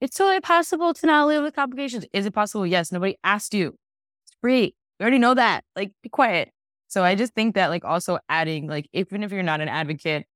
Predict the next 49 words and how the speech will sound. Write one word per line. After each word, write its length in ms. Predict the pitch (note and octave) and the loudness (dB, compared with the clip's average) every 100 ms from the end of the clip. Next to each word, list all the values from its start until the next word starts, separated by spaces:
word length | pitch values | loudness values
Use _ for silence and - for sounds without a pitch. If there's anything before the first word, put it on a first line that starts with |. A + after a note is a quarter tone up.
| _ - | _ -4
even 200 | F#3+ F#3+ | 0 0
if 100 | F3+ | 0
you're 100 | F#3 | 2
not 160 | E3 | 2
a 40 | E3 | 0
commentator, 580 | E3+ D#3 D3+ D#3+ D#3 D#3+ | -2 -4 -4 -2 0 0
even 260 | F3 G3+ - - | 0 -4 -8 -8
if 160 | A3 G#3 | -6 -2
you 320 | C4 C#4 G#3 - | 0 0 -4 -8
don't 240 | F#3 G#3 B3 | -2 0 0
have 160 | B3 | -6
anything 580 | F#3 G3 G3 G3 F#3+ F#3 _ _ _ | -6 -8 -8 -8 -6 -8 _ _ _
to 100 | F#3 | -10
say 320 | - E3+ E3+ | -2 0 0
that 280 | E3+ D#3+ C#3 _ _ - | 0 -2 -6 _ _ -8
is 120 | E3+ - | -6 -2
actually 360 | F3 - F3+ | -4 -4 -10
gonna 200 | E3+ D#3+ | -8 -8
help 220 | D#3 D3 | -8 -10
the 80 | - | -10
conversation 520 | D#3 D#3+ D#3 D#3 D#3 | -10 -10 -8 -12 -12
move 120 | D3+ D3+ | -16 -14
forward, 300 | D3+ D3 D3 | -12 -12 -10
like, 180 | D3+ - | -10 -6
saying 280 | E3 E3 | -4 -4
things 160 | D#3+ D3+ | -6 -8
like 140 | D3 - | -10 -8
that, 100 | F2+ | -8
like, 160 | - - | -6 -6
I 100 | D#3 | -6
feel 160 | - | -6
like 120 | - | -8
just 140 | - - | -10 -14
makes 200 | - - | -14 -14
it 80 | - | -14
worse 300 | F2+ - - | -12 -12 -8
because 420 | F3 E3+ C#3+ C#3+ - _ _ _ - | -4 0 0 -2 -14 _ _ _ -4
I, 80 | G3 | -2
there 180 | F#3+ G#3+ | 0 0
was 80 | |
a 60 | G#3 | 2
lot 220 | G3+ F#3 | 4 4
of 60 | F3 | 4
good 120 | E3 | -2
intention 360 | D#3 E3 D3 C#3+ | -4 -6 -8 -10
people 400 | C#3+ - F#2+ F#3+ | -12 -10 -10 -6
who 80 | E3+ | -2
were 140 | D#3 | 2
like, 340 | C#3+ D3 D3+ | 4 4 2